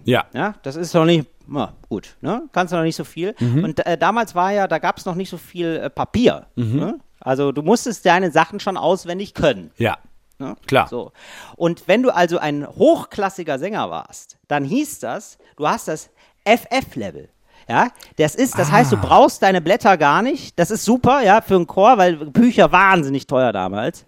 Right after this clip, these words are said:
Speaker 2: Wahnsinnig
Speaker 1: Ja, klar.
Speaker 2: teuer.
Speaker 1: Das
Speaker 2: Ja,
Speaker 1: einzige
Speaker 2: das heißt
Speaker 1: Papier, das es gab, war ja das, was Luther da an die Tür genagelt hat, ne?
Speaker 2: Richtig, das war einer der wenigen Papiere. Das wurde auch nachher noch
Speaker 1: Ja.
Speaker 2: benutzt als Einkaufszettel
Speaker 1: Ja,
Speaker 2: oder
Speaker 1: klar.
Speaker 2: so, ne? Das ist
Speaker 1: Da
Speaker 2: ja
Speaker 1: wurde
Speaker 2: irgendwie
Speaker 1: alles
Speaker 2: alles
Speaker 1: noch drauf geschrieben, ja.
Speaker 2: wiederverwertet, ja klar. Auch immer nur
Speaker 1: Ja.
Speaker 2: mit Bleistift, dann konntest du es wegradieren, ne?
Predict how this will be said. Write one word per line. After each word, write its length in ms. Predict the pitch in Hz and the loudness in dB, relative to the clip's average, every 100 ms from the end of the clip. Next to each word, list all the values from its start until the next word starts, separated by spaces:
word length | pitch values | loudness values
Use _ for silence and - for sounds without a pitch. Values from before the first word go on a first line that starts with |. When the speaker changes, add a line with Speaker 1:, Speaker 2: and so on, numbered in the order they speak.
| _ | _
Speaker 2:
Wahnsinnig 240 | - 120 | -4 0
Speaker 1:
Ja, 120 | 123 110 | 0 0
klar. 180 | 113 98 | -2 -2
Speaker 2:
teuer. 240 | 92 131 - - - | -2 -2 -6 -12 -8
Speaker 1:
Das 100 | 104 | 2
Speaker 2:
Ja, 60 | 165 | 4
Speaker 1:
einzige 260 | 208 202 | 4 4
Speaker 2:
das 80 | 208 | 6
heißt 120 | 226 - | 6 6
Speaker 1:
Papier, 220 | 208 202 | 6 4
das 100 | 175 | 2
es 160 | 175 | -2
gab, 300 | - 170 170 | 2 4 4
war 140 | 156 160 | 4 4
ja 120 | 156 | 4
das, 180 | 156 - | 2 0
was 180 | 156 156 | 0 2
Luther 240 | 170 151 | 2 4
da 160 | 143 143 | 4 2
an 100 | 127 | 0
die 80 | |
Tür 160 | 123 208 | 0 2
genagelt 420 | 113 80 76 76 | 2 0 -4 -6
hat, 120 | - | -10
ne? 160 | - 131 - | -8 -10 2
Speaker 2:
Richtig, 260 | - - 127 | 4 6 6
das 100 | 123 | 6
war 80 | 170 | 6
einer 180 | 190 165 | 8 8
der 140 | 156 | 6
wenigen 200 | 190 180 | 4 2
Papiere. 320 | 170 156 196 | 0 2 4
Das 120 | 139 | 4
wurde 160 | 151 220 | 6 6
auch 80 | 170 | 6
nachher 220 | 185 190 | 4 4
noch 80 | 180 | 2
Speaker 1:
Ja. 40 | - | 2
Speaker 2:
benutzt 340 | 170 202 - | 2 2 2
als 160 | 127 - | 0 2
Einkaufszettel 600 | 151 143 120 - 101 123 | 0 0 -6 -6 -2 2
Speaker 1:
Ja, 140 | 113 | 2
Speaker 2:
oder 80 | 85 | 2
Speaker 1:
klar. 220 | 120 131 | -2 -2
Speaker 2:
so, 60 | 92 | 0
ne? 140 | - | 0
Das 180 | 135 123 | 0 -6
ist 80 | 151 | -4
Speaker 1:
Da 60 | 135 | 0
Speaker 2:
ja 60 | |
Speaker 1:
wurde 160 | 143 135 | 2 4
Speaker 2:
irgendwie 100 | 156 | 4
Speaker 1:
alles 240 | - - | 4 2
Speaker 2:
alles 160 | 151 113 | 0 0
Speaker 1:
noch 60 | 123 | 2
drauf 180 | 110 | 2
geschrieben, 460 | - 98 98 85 78 | 0 -10 -8 -8 -6
ja. 60 | 165 | 0
Speaker 2:
wiederverwertet, 600 | 208 - 120 104 98 104 | 2 2 -2 -4 -4 -6
ja 100 | 120 | -4
klar. 220 | 202 143 - - | -2 -2 -4 0
Auch 180 | 170 156 | 2 4
immer 200 | 202 262 | 6 6
nur 100 | 233 | 6
Speaker 1:
Ja. 20 | 208 | 4
Speaker 2:
mit 60 | |
Bleistift, 440 | 170 196 214 240 202 | 4 4 2 -2 -2
dann 80 | |
konntest 300 | 190 196 180 196 | -2 -4 -4 -4
du 40 | |
es 60 | 180 | -4
wegradieren, 460 | 208 180 156 - _ | -6 -10 -14 -18 _
ne? 220 | 120 196 | -10 -10